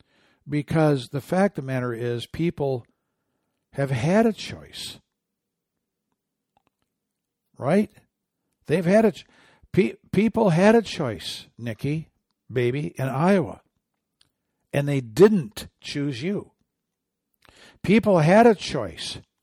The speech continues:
Nikki, in New Hampshire, and they didn't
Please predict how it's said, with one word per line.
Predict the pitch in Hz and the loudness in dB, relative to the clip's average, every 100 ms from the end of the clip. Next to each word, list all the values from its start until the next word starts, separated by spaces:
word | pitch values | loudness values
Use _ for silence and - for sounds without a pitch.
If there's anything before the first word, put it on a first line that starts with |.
| _ _ _ _ _ _ _ - | _ _ _ _ _ _ _ -10
Nikki, | 123 120 - 160 175 | -8 -6 -4 -6 -6
in | - 123 | -8 -6
New | 127 | -6
Hampshire, | 123 131 185 190 - 92 85 _ _ _ _ _ _ _ _ _ | -6 -2 -2 -2 -8 -16 -20 _ _ _ _ _ _ _ _ _
and | 160 151 | -4 -2
they | 143 | -4
didn't | 127 131 180 180 | -2 -2 -2 -2